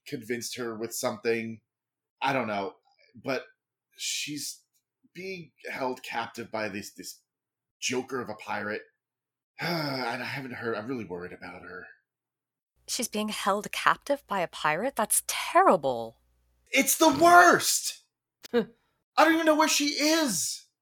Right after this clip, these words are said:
Speaker 1: I keep hoping that being with the authority that I'll, I could get some word, that I could find her.
Speaker 2: That does seem like a sensible assumption. What kind of pirate has kidnapped her? You said that they're, they're a joker? Like,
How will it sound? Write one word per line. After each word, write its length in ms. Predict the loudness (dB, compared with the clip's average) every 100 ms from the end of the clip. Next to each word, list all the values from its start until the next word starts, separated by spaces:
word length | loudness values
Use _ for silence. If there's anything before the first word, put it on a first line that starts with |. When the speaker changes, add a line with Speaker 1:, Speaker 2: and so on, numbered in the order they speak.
| _ _
Speaker 1:
I 80 | 0
keep 260 | 0 -2 -2
hoping 520 | 0 2 2 -2 2
that 180 | 2 2 -4 -10
being 200 | -8 -6
with 120 | -6
the 80 | -8
authority 420 | -6 -2 -2 -2
that 140 | 0 2
I'll, 140 | 0 -2
I 100 | -8
could 220 | -10 -8
get 160 | -6
some 240 | -4 -6 0
word, 440 | 2 4 2 0 -6 _ 0
that 80 | 2
I 60 |
could 160 | 2 -2
find 400 | -6 -4 -2 2
her. 280 | 4 4 0 _ _ _ _ _ _
Speaker 2:
That 200 | 10 10
does 200 | 8 6
seem 320 | 6 4 2 2
like 200 | 2 2
a 40 |
sensible 520 | -2 0 0 -2 -2
assumption. 680 | 2 2 2 2 0 -2 -6 _
What 280 | 4 6 6
kind 180 | 4 2
of 80 | 0 _ _ -10
pirate 500 | 8 10 10 6 4
has 200 | 0 -2
kidnapped 500 | -2 2 6 6 4
her? 260 | -2 -2 -6 _ _
You 80 | 0
said 300 | 6 6 6 -6
that 160 | -6 -2 4
they're, 180 | 4 2 _ -4
they're 120 | -4
a 20 |
joker? 560 | -2 2 2 6 6 6
Like, 460 | 6 4 4 -8